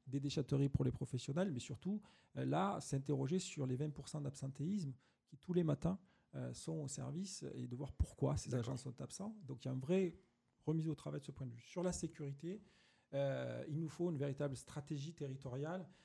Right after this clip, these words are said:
Speaker 1: de sécurité, de tranquillité publique et de prévention de la délinquance et de radicalisation. C'est un outil qui est déterminé par la loi.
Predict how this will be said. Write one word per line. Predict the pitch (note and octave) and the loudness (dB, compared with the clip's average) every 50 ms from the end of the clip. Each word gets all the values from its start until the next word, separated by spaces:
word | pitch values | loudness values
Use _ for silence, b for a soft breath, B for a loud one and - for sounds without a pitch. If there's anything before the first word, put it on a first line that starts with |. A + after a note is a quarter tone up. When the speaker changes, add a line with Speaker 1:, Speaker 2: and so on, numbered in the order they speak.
| b b b - | b b b -18
Speaker 1:
de | C3 A#2+ C#3+ | -10 -8 -8
sécurité, | C#3 - D3 C3+ - - C#3 C3+ C3+ C#3 E3+ E3+ | -6 -6 -6 -6 -6 -4 -4 -4 -2 -2 0 0
de | E3 C#3 | 0 0
tranquillité | - - C3+ C3+ - C#3 C3 B2 - C#3 | -2 -4 -6 -4 -4 -6 -8 -6 -6 -6
publique | C3+ - C#3 C3+ F3+ F3+ - | -6 -6 -6 -6 -6 -6 -4
et | D3 | -4
de | C3+ C3+ | 0 0
prévention | - - C#3 C3 C3+ C3 - - | 0 0 2 0 -2 -4 -4 -4
de | D3 C3+ | -4 -2
la | B2 | -2
délinquance | A#2 A#2+ B2 B2 A#2+ A#2 - A#2+ B2+ B2 - | -4 -4 -4 -6 -6 -6 -6 -8 -8 -8 -6
et | C#3 | -6
de | B2 | -4
radicalisation. | A#2 A#2 B2 A#2+ A#2 A2 - C3+ A2+ A#2+ A#2+ - - C3+ B2+ b b b b b | -2 -2 -2 -4 -6 -6 -6 -6 -6 -4 -6 -6 -8 -10 -14 b b b b b
C'est | - - - | -8 -4 -2
un | C#3+ | 0
outil | D3+ D#3+ - - F#3 F3 | 0 -2 -2 -2 -4 -4
qui | F3 - C#3 C3+ | -4 -2 -2 -2
est | C3 | -2
déterminé | B2 C3 B2 - B2 C3+ C3+ B2+ B2 | -2 -4 -4 -4 -4 -4 -4 -4 -4
par | - A#2 A2+ | -4 -2 -2
la | A2+ B2+ | 0 0
loi. | B2+ B2+ C3 C#3 E3+ A3+ - | 0 2 2 2 0 0 -2